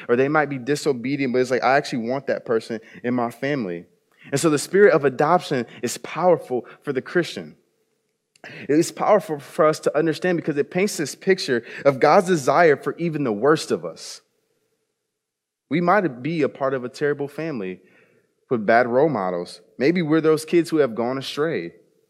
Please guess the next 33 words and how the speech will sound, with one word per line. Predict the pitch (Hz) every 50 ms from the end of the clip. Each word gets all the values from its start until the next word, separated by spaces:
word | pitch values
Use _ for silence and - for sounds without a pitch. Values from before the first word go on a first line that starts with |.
| _ _ _
and | - 120 117
are | 98 120 127 131 123
actually | 123 143 151 143 - 151 139
in | 123 117 117
need | 123 131 127 135
of | 127 123
a | 123
home. | 120 135 151 156 139 104 90 85 - _ _ _ _ _ _
But | 147 127
praise | - 185 185 190 180
the | 175 170
Lord | 160 160 175 175 160
for | - 170
this | 151 147 151 139 123
verse, | 120 143 180 180 120 101 101 - - - - _ _ - - -
because | - 139 - 175 147
now | 151 156 170 202 208 185
we | 175 175
have | 170 170 170 170 170 165 - 170 147
a | 156 151
loving | 160 175 185 202 190
Father | 170 - - 185 185 185 180 185
in | 170 165
heaven | 170 175 170 165 160
whom | 165 180 190 190
we | 190
can | 190 - 185
have | 165 170 170 165
a | 160
relationship | 156 156 147 156 180 190 - 175 151 - - 151 147 151 151 - - - - - - _
with | - 135 147 160 151 - -
through | - 160 196 196
Jesus | 160 147 165 175 180 147 139 143 139 -